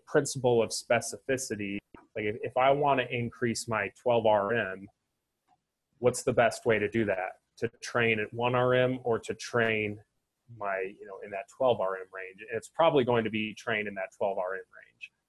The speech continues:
Um, so yes, it, it will increase the weights you can use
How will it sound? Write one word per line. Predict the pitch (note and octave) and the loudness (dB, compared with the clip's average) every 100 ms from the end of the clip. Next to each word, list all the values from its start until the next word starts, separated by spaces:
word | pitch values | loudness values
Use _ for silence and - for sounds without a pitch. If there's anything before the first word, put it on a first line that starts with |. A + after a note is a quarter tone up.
| _ _ _ C3 | _ _ _ -2
Um, | A2 G2+ F#2 F#2 F#2+ _ | 0 0 -4 -8 -20 _
so | - B2+ | -4 2
yes, | B2 C3 A#2+ - | 4 6 4 0
it, | A#2+ B2+ B2 | 0 0 0
it | C#3 C3+ B2+ | 0 0 4
will | D3+ C#3+ | 6 6
increase | C3 C3+ B2+ B2 B2+ - | 2 -4 -8 -2 -2 -2
the | A2+ | -4
weights | A2 A2 A2 A2+ | 0 -2 -2 -10
you | |
can | G2+ G2 G#2 | -12 -14 -4
use | A#2+ A2+ G2+ G2 | -2 -2 -6 -12